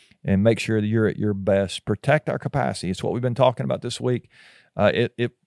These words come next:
it, we won't talk about it next week, but it's gonna be there next week.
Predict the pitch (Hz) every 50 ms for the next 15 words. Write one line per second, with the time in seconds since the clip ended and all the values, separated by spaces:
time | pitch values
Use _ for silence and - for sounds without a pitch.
0 | _ _ - 113 - _ 123 123 123 139 147 - - _ - - 151 151 151 151
1 | 156 160 156 131 165 170 156 - - 135 131 127 147 120 123 123 - _ - 135
2 | 143 123 - - 151 151 135 123 120 147 147 143 131 123 117 113 110 - - -
3 | 120 120 113 - - 113 113 110 101